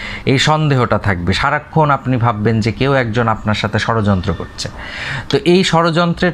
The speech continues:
তত্ত্বের যে রোগটা বা এই সন্দেহের যে বাতিকটা, এই বাতিকটা কিন্তু আমাদের মধ্যে রয়ে গেছে,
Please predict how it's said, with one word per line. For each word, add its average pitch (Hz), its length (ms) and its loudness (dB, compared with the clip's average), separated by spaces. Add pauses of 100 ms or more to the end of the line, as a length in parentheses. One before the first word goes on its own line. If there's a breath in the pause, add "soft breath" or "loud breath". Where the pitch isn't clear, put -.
তত্ত্বের 147 500 0
যে 135 200 2
রোগটা 107 480 0
বা 101 220 2
এই 139 440 2
সন্দেহের 131 640 0
যে 117 140 2
বাতিকটা, 101 600 -2 (320 loud breath)
এই 123 80 2
বাতিকটা 123 460 -2
কিন্তু 131 280 0
আমাদের 107 380 2
মধ্যে 107 300 2
রয়ে 98 240 2
গেছে, - 320 -6